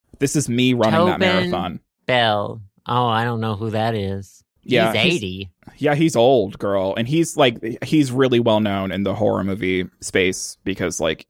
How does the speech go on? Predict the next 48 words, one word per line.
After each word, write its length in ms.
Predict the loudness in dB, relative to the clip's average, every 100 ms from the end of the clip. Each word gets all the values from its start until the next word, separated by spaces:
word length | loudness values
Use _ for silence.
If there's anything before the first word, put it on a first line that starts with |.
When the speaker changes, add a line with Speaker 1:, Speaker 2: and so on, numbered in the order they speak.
| -14
Speaker 1:
his 300 | -4 -4 -2
role 420 | 2 2 2 0
as 160 | -2 -2
Jigsaw 420 | -4 -4 0 0
is 80 | 0
iconic 520 | -2 0 0 0 -4
because 240 | -4 -4 -4
there's 180 | -4
so 120 | -4 -2
many 160 | -2
fucking 500 | -4 -4 -4 -4 -6
movies 520 | -6 -6 -4 -6 -8
and 80 | -12
they 40 | -12
keep 180 | -10 -10
making 200 | -6 -4
Speaker 2:
Oh, 40 | -4
Speaker 1:
them. 80 | 0
Speaker 2:
Danny, 360 | 0 0 -2 -8 -16
Danny 300 | -4 0 0
Glover. 520 | 0 2 2 0 -4 -8 _ _ _ -2
Speaker 1:
Yep, 180 | 0 0
Danny 220 | 0 0
DeVito. 540 | 0 0 0 0 0 4
Oh, 220 | 4 4
Mark 380 | -2 0 0 0
Wahlberg's 720 | 2 2 2 0 -2 -4 -10
younger 440 | -2 0 0 0 -2
brother 540 | -2 -4 -2 0 -2
plays 280 | -2 0 2
Speaker 2:
Danny 100 | 2 0
Speaker 1:
a 20 | 0
detective. 460 | 0 0 2 4
Speaker 2:
DeVito. 380 | 4 2 -4 -8 -16 _ -2
Speaker 1:
Not, 300 | 0 0 -2
<laughs> 80 | -2
I 100 | -2
was 180 | -2 -4
lying. 320 | -6 -6 -10 -14 _
Mark 240 | 0 2
Wahlberg's 560 | 4 4 6 4 2 -2 -8 -4
n-, 100 | -2 0
younger 340 | 0 0 2 2
brother, 400 | 2 2 2 2
who 120 | 2
also 320 | 4 2 2
got 120 | 0 0
arrested, 580 | -2 -4 -6 -6 -6